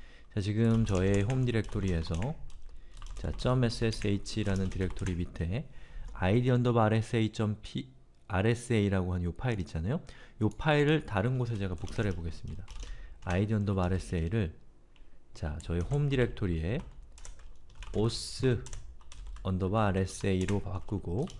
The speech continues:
홈 디렉토리로 이동을 한 다음에 여기서 오스 언더바 알에스에이라고 하는 파일을 이용해서, 어, 서버로 접속을 한 다음에 이렇게 하면 되겠죠. 에스에스에이치, 그리고 에스에스에이치 마이너스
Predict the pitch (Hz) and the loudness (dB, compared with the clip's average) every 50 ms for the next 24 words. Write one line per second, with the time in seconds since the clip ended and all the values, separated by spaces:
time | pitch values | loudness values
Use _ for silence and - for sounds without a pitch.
0 | - - - - - - - - - - - - 135 135 123 131 123 120 117 - | -12 -10 -10 -10 -10 -10 -10 -10 -10 -8 -4 -2 0 2 2 4 2 2 2 0
1 | - 101 104 104 98 95 90 82 101 98 98 98 104 110 110 104 104 95 85 82 | 0 0 0 2 2 2 2 2 2 2 2 2 2 0 2 2 2 0 0 0
2 | 85 95 117 147 190 - - - - - - - - - 107 120 113 - 82 82 | 0 0 0 0 -2 -4 -6 -14 -20 -20 -20 -8 -2 -2 0 0 0 0 0 0
3 | 123 170 - - - - - - - - - - - - 110 120 120 - - 143 | 0 -4 -6 -8 -16 -18 -20 -20 -20 -18 -18 -8 0 2 2 2 4 4 4 4
4 | 139 139 135 131 127 120 110 110 120 120 117 - 120 113 113 107 107 104 98 107 | 6 6 6 6 8 8 8 8 6 4 4 4 2 4 4 4 4 2 2 2
5 | 107 104 104 101 - 123 123 120 117 117 113 95 90 92 98 104 101 95 85 85 | 0 0 0 -2 0 0 0 2 2 2 2 2 4 4 4 4 4 4 2 2
6 | 82 - 117 123 147 160 - - - - - - - - - - - - - 82 | 2 2 0 0 0 0 -4 -10 -20 -20 -20 -20 -20 -20 -20 -20 -14 -6 -4 -2
7 | 80 76 78 78 78 80 90 - - - - - - - - - - _ - - | -2 -2 -2 -4 -6 -8 -10 -14 -18 -20 -20 -20 -20 -20 -20 -20 -20 _ -20 -20
8 | - - - - - - - 117 110 107 101 90 85 85 85 - - 92 90 90 | -20 -20 -20 -20 -12 -2 0 2 2 2 2 0 0 -2 -4 -4 -4 -2 -2 0
9 | 107 104 98 95 90 85 85 98 - - - 92 78 78 80 82 87 85 - - | 0 0 0 -2 -2 0 -2 -2 -4 -4 -6 -6 -6 -6 -6 -8 -10 -12 -10 -12
10 | 127 - - - - - - - - - - 87 - - 101 87 - - 85 78 | -12 -12 -12 -14 -10 -8 -8 -8 -6 -4 -4 -4 -2 -2 -4 -4 -2 -4 -4 -4
11 | - - - - 82 95 139 196 - - - - - - - - - - - - | -4 -6 -6 -4 -2 -2 -2 -2 -4 -8 -16 -18 -20 -20 -20 -20 -20 -20 -10 -6
12 | 92 82 - - 110 123 151 202 240 - - - - - - - - - - 92 | -6 -6 -2 0 0 2 2 0 -2 -6 -14 -18 -18 -20 -20 -20 -20 -8 -6 -6
13 | - - 92 85 82 - - 82 80 78 - - - - - - - - 95 92 | -4 -2 -2 -4 -2 -2 -4 -4 -4 -4 -6 -12 -14 -14 -14 -12 -10 -6 -4 -2
14 | 87 87 87 - - 98 85 82 - - - - - - | -2 -2 -2 -4 -4 -4 -4 -4 -4 -8 -10 -8 -8 -8